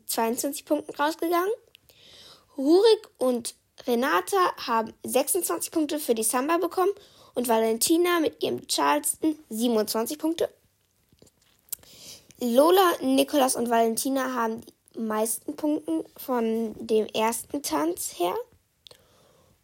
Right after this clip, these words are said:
Und es ist so, dass Aoma am wenigsten hat, wie schon gesagt.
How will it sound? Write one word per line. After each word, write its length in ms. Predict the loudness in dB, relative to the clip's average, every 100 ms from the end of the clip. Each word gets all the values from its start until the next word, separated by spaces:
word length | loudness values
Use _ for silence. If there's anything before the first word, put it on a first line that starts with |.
| _ 0
Und 800 | 2 2 2 0 -2 -2 -8 -10 _ _ -2
es 140 | 0
ist 240 | -2 -4 -4
so, 480 | -2 2 4 4 0 _ _ _
dass 500 | -8 0 2 2 0
Aoma 400 | 0 0 2 2
am 140 | 2 0
wenigsten 520 | 2 2 0 -4 -4
hat, 300 | -4 -4 -6
wie 100 | -6
schon 160 | -4 -2
gesagt. 520 | 0 0 -2 -8